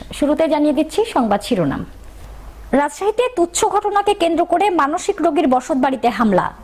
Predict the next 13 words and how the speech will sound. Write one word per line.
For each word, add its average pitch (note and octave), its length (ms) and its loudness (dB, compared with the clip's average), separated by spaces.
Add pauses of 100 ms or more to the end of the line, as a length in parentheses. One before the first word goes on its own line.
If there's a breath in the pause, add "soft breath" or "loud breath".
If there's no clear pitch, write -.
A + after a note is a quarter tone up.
(480 loud breath)
বরেন্দ্র E4+ 400 2
অঞ্চলের G4 380 0
জন্য G#4 380 2
খরা E4 280 0
ভাতা E4 240 0
প্রদান E4+ 440 2
ও C4+ 180 2
কৃষি E4+ 360 0
জমি G4 260 0
সুরক্ষার C#4 460 0
দাবিতে B3 340 0
মানববন্ধন। A3 680 0 (440 loud breath)
রাশিকের D#4+ 480 0